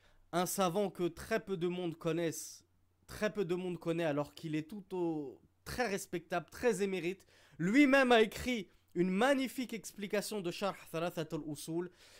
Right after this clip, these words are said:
Il a écrit une hashia exceptionnelle sur Ar-Rawd al-Murbi',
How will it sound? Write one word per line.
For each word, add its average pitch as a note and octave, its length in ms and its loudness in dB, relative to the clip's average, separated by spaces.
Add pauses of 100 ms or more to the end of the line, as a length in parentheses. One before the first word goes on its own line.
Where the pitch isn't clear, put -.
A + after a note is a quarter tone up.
(160)
Il B3 220 4
a B3+ 100 10
écrit B3+ 540 -2
une G#3+ 180 -4 (100)
hashia A#3 680 0
exceptionnelle G#3+ 760 -4
sur E3+ 280 -8
Ar-Rawd F3+ 400 -2
al-Murbi', F3 640 -2